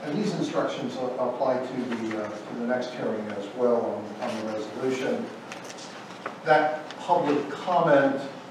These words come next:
generally is, um, directed toward expressing your opinion on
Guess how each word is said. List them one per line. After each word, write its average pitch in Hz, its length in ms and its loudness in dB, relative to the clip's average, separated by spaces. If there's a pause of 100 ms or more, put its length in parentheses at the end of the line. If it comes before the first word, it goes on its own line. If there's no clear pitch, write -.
(300)
generally 131 800 4 (120)
is, 117 680 -2
um, 113 320 -2 (540)
directed 123 640 2 (320)
toward - 400 0 (320)
expressing 123 560 -2
your 110 140 -2
opinion 131 600 0
on 107 300 -2